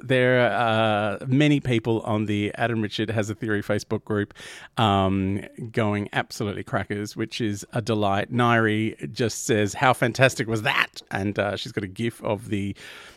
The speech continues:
uh, original, uh, opening credits, um, <laughs> from two thousand and five. Uh, Matt, <laughs> Matt said,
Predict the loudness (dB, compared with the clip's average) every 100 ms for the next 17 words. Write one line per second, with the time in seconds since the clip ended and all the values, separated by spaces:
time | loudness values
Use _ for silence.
0 | _ -2 2 2 0 0 6 8 8 4
1 | 4 2 -4 _ 0 2 4 2 2 0
2 | -2 -4 -2 -4 -2 -4 -4 -8 -6 2
3 | 2 6 8 6 4 0 0 2 -2 -4
4 | 0 2 2 0 2 2 0 -4 -14 -14
5 | -14 0 4 6 6 6 6 6 6 4
6 | 4 2 2 2 0 -2 0 4 6 6
7 | 4 0 -4 -4 0 2 2 0 -8 -18
8 | -8 4 4 4 0 4 4 4 -2